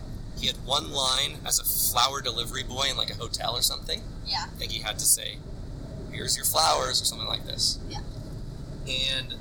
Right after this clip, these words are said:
Speaker 1: the big high up at whatever studio this movie was being made by thought he'd do Harrison Ford a favor, called him into his office and said, "Hey kid, uh, you know, I saw, I saw the dailies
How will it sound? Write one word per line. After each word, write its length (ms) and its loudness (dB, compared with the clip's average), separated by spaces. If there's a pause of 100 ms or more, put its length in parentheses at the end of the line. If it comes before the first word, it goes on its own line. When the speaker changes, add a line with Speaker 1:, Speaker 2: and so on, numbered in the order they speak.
Speaker 1:
the 80 -6
big 280 4
high 400 6
up 100 -2 (140)
at 120 0 (120)
whatever 280 2
studio 500 4
this 200 0
movie 240 -8
was 200 2
being 440 -4 (280)
made 220 0
by 280 6 (1200)
thought 220 2
he'd 140 -2
do 220 -2
Harrison 340 0
Ford 220 -4
a 40 -4
favor, 460 0 (800)
called 260 2
him 60 -4
into 140 -4
his 120 2
office 460 2
and 120 -2
said, 280 2
"Hey 100 -4
kid, 260 -2 (180)
uh, 240 -4 (380)
you 60 -6
know, 80 0
I 60 0
saw, 500 8 (560)
I 100 4
saw 240 6
the 100 -4
dailies 720 2